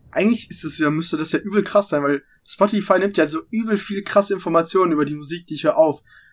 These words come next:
So, und müsste ja dann eigentlich übel die nice Musik für mich raussuchen. Aber ich schwöre, das ist alles nur Kacke, was ich da empfohlen kriege. So,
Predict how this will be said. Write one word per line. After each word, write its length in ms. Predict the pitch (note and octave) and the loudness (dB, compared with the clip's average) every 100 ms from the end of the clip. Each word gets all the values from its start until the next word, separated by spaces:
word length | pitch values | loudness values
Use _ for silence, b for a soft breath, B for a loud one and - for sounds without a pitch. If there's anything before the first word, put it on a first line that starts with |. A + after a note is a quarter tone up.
| b | b
So, 140 | - | -2
und 80 | E3 | 0
müsste 240 | F3 G3+ F3+ | 0 2 4
ja 60 | |
dann 120 | F3 F#3 | 4 0
eigentlich 320 | F#3+ F3+ G#3+ | -4 -4 -2
übel 180 | G#3 A3 | 2 2
die 80 | F#3 | 2
nice 280 | E3+ G#3+ G3+ | 2 2 0
Musik 260 | E3+ G#3+ | -8 -8
für 80 | G3+ | -6
mich 140 | D#3 D3+ | -4 2
raussuchen. 400 | G#3 A#3+ D3 C#3 B - | 2 2 -6 -12 B -8
Aber 100 | D3 | -6
ich 80 | - | -2
schwöre, 180 | G3 | 0
das 160 | E3 - | 0 -2
ist 140 | - - | -8 -6
alles 340 | F3+ C#4 - | -2 -2 -4
nur 180 | F3 C4+ - | -6 -6 -8
Kacke, 460 | - C#4+ - F3 - _ _ | -8 -6 -2 -4 -6 _ _
was 180 | D3+ D3+ | -8 -6
ich 120 | C#3+ | -2
da 140 | D3 C#3+ | 2 2
empfohlen 360 | C#3 D3 C#3 | 0 -8 -8
kriege. 280 | C3+ C#3 - - | -6 -8 -8 -10
So, 120 | D#3 | -8